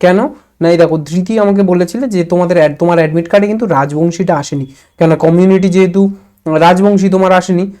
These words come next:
তো তার জন্য আমি তোমাকে বলেছিলাম যে ওগুলো মাঠে ঠিক করা হবে। তখনও কিন্তু এই নোটিশটা দেয়নি, ঠিক আছে? আমি যখন তোমাকে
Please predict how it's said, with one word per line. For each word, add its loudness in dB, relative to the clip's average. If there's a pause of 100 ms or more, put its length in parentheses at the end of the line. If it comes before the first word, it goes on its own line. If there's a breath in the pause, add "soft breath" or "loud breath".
(140 loud breath)
তো -2
তার 0
জন্য 0
আমি 2
তোমাকে 0
বলেছিলাম 0
যে -2
ওগুলো 0
মাঠে -4
ঠিক -12
করা -4
হবে। -4
তখনও -2
কিন্তু 0
এই 2
নোটিশটা 0
দেয়নি, -2
ঠিক -2
আছে? -2
আমি -2
যখন -4
তোমাকে -4